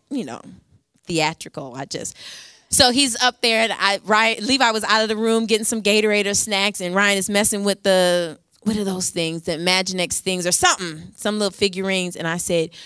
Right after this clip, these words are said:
"You know what? I want you to keep coming over my house. But if you violate someone's space, then they might not want you to come over and play. So ask Levi, can you play with those? 'Cause we're not gonna put him up because you're our friend."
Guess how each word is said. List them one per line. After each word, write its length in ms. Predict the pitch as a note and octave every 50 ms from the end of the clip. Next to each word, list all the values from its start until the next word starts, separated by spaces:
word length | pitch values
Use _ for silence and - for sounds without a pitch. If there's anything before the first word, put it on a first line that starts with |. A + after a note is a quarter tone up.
| - _
"You 80 | - E3+
know 160 | F3 F3 F3+
what? 440 | F#3 F#3+ G3+ A3 B3 C#4 E4+ F4 - - _ _ _ _ _ _
I 80 | - G3
want 300 | A#3+ B3+ A#3 G#3 - -
you 40 | F#3+
to 60 | F#3
keep 220 | - - F#3+ F3
coming 240 | - G3+ F#3 F3+ F3+
over 180 | F3 E3+ E3+ E3+
my 160 | E3+ E3+ E3+
house. 540 | D#3+ - G#3 G3+ F#3 - - - - - - _ _ _ _ _ _ _ _
But 120 | - F3+ -
if 180 | F#3 F3+ F3 F3+
you 320 | F#3 G#3 A#3 C4 D#4 E4
violate 720 | B3 A#3 A3 A3 A3 A3+ A#3 A3+ G#3+ G#3+ G#3+ - - -
someone's 400 | - - A3+ A3 G#3+ G3+ G3 G3
space, 720 | - - - - D#4+ F#4 E4 B3 C4 C#4 C#4+ - - - _ _ _ _ _ _ _ _ _ -
then 120 | B3+ C4
they 140 | C4 C#4 D#4+
might 180 | D#4+ D#4+ E4
not 160 | D#4+ E4 D4+ C#4
want 220 | D4+ D#4 C#4+ -
you 40 | D#4
to 60 | C#4+
come 160 | - - D4+
over 260 | D#4+ D#4+ D#4+ D4+ D#4+
and 80 | D#4 D4
play. 540 | - - - E4+ F4+ F#4 F4 B3+ F#3+ E3 E3 - - - _
So 420 | - - - - A#3 G#3 G3+ F#3+ - -
ask 400 | F#3 G3 G#3 A#3+ C#4+ - - -
Levi, 380 | E4+ F4+ F4+ E4 D#4 D4 C#4 C4+
can 180 | - C#4 B3+
you 80 | B3 B3
play 280 | A#3 - C#4 C#4+ E4 F4
with 200 | C4+ A3+ - -
those? 420 | F#3 F3 D#3+ D#3 D#3 D#3+ E3+ - - - _
'Cause 160 | - G3 F3+
we're 100 | F3+ F#3
not 200 | F#3+ G3 G#3 G3
gonna 160 | A3+ A#3+ A#3+ A#3
put 220 | - - C4 A#3+
him 120 | A#3 A#3
up 180 | A3+ A3 - -
because 300 | F3 - - E3+ E3 E3
you're 220 | E3+ E3+ F3 -
our 140 | - E3 E3+
friend." 560 | E3 - - F3 D#3+ C#3 B2 A#2+ - - F#3